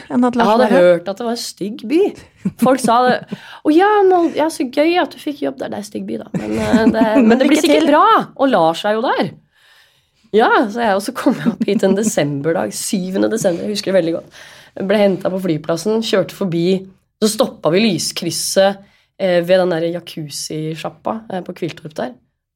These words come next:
Speaker 2: Så jeg bare inn i den der, eh, jacuzzi-bula og bare, "Hvor, hvor er jeg kommet? Det her er de veldig opptatt av jacuzzi, eller, eh, boblebad."
Speaker 1: <laughs>
Speaker 2: Ehm, og det, det,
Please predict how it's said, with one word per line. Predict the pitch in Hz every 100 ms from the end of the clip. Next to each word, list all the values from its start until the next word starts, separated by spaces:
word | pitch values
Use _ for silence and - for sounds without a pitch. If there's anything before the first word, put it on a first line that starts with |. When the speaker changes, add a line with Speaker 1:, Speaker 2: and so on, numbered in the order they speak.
| _ _ -
Speaker 2:
Så | - - 147
jeg | 165
bare | 151 151
inn | 151 135 127
i |
den | 156 131
der, | 127
eh, | 127 127 135
jacuzzi-bula | - 131 127 - 131 127 131 - - 147 - - 165 _ _ _ 160 156 147 165 180
og |
bare, | 156 139
"Hvor, | 139 151 175 180 180 - _ _ _ _ _ 156
hvor | 151
er | 190
jeg |
kommet? | - 151 135 151 330 _ - -
Det | - 294 -
her | 165 160
er | 165
de | 185
veldig | 165 143
opptatt | 151 - 160
av | 156
jacuzzi, | 160 143 156 -
eller, | 320 320 277 294 -
eh, | 196 185 180
boblebad." | 185 156 156 - - - - -
Speaker 1:
<laughs> | 269 - - - - -
Speaker 2:
Ehm, | 254 254 254 262 254 247 240 -
og |
det, | 226 220
det, | 220